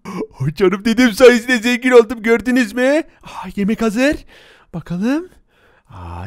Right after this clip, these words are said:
demek yemeği hazırladın. Evet efendim, her şeyi yaptım. Her şeyi yaptın mı? Bakalım.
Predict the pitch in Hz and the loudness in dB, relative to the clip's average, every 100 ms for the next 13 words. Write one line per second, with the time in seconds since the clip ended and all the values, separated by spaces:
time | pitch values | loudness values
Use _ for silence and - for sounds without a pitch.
0 | 117 120 135 135 143 165 160 165 170 170 | -10 -8 -6 -4 0 0 0 0 0 2
1 | 180 214 285 - 135 143 139 151 151 165 | 4 4 4 2 0 2 2 0 0 4
2 | 185 214 208 208 196 190 185 - 214 220 | 6 8 6 4 4 6 6 4 6 6
3 | 294 - - - 139 135 - 151 170 240 | 6 -2 -20 -14 -14 -12 -10 -8 -6 -8
4 | 254 127 - 151 233 | -12 -18 -14 -10 -10